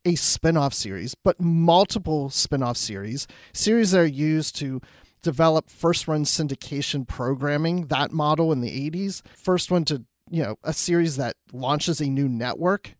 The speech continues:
called U P N, which is now the C W. And now, I mean, all these years later, a series that was, the, you know, a series that helped launch an online service as C B S All Access.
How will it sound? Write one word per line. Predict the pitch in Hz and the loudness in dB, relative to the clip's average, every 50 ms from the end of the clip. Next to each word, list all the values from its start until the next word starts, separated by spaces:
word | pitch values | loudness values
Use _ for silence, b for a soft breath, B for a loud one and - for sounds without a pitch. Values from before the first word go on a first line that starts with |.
| _ _ - | _ _ -4
called | - 156 135 123 | -2 -2 -2 0
U | 120 135 151 143 | -2 -4 -4 -4
P | - - 135 123 | -4 -4 -2 0
N, | 123 131 147 180 196 190 _ | 0 0 0 0 -2 -4 _
which | - 131 - - - | -8 -8 -6 -6 -6
is | 139 123 117 | -6 -6 -6
now | 131 135 135 131 131 131 131 131 127 - | -6 -6 -4 -4 -2 -2 -2 -2 -4 -6
the | - 120 131 | -10 -8 -6
C | 127 - - 147 139 | -6 -4 -4 -6 -6
W. | 127 117 107 113 135 156 196 214 - _ _ _ _ _ _ _ _ _ _ _ _ _ - - - | -6 -6 -6 -4 -4 -4 -4 -4 -6 _ _ _ _ _ _ _ _ _ _ _ _ _ -18 -10 -6
And | 175 185 185 185 165 - - | -4 -2 -2 -2 -4 -2 -2
now, | 160 170 190 226 214 180 160 160 | 0 2 4 4 4 4 4 4
I | - | 2
mean, | 156 151 160 151 143 | 0 0 0 0 0
all | 156 170 | 0 0
these | 175 180 165 143 156 | -2 -2 -2 -2 -2
years | 165 156 131 | -2 -2 -2
later, | 156 190 208 175 147 139 b b b b b b b | -2 0 0 0 -2 -4 b b b b b b b
a | - 170 | -6 -4
series | - - 185 185 180 180 175 139 | -2 0 2 4 4 4 4 4
that | 156 156 151 - b b b b b b b b | 2 2 2 0 b b b b b b b b
was, | - 156 170 147 - | -4 -2 -2 -2 -4
the, | 147 127 123 135 - - | -8 -10 -12 -12 -8 -4
you | - 160 151 | -2 0 0
know, | 131 127 - - - | 0 0 -2 -4 -6
a | 156 | -6
series | - - 170 165 165 139 | -4 -2 -2 -2 -2 -2
that | 160 139 - | -2 -2 0
helped | - 175 170 - - | 0 0 -2 -2 -4
launch | 123 139 147 143 147 151 - - - b b b b b | -2 0 0 0 0 0 -2 -4 -6 b b b b b
an | 160 160 165 | 2 4 6
online | 160 160 151 156 180 202 190 | 6 6 4 4 2 2 0
service | - - 139 127 131 139 - 143 | 0 -2 -2 -2 -2 -4 -4 -4
as | 135 - | -2 -2
C | - - 139 131 | -4 -4 -4 -4
B | 131 131 | -4 -6
S | 123 123 - | -6 -6 -4
All | 120 110 110 | -4 -2 0
Access. | 139 208 220 - - - 87 60 - - - | 0 0 -2 -4 -6 -6 -6 -8 -8 -12 -16